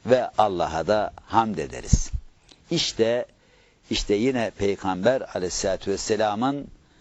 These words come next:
pratik uygulamalarından yeni bir ana başlıkla bazı hadisleri okuyacağız.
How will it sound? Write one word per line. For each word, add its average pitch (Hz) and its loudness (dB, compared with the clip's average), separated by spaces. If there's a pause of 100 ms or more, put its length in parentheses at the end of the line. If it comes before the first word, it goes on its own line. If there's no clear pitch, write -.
(400)
pratik 131 2
uygulamalarından 95 0 (540)
yeni 113 0 (480)
bir 90 -2
ana 101 0
başlıkla 107 0 (640)
bazı 98 0 (300)
hadisleri 95 2
okuyacağız. - -6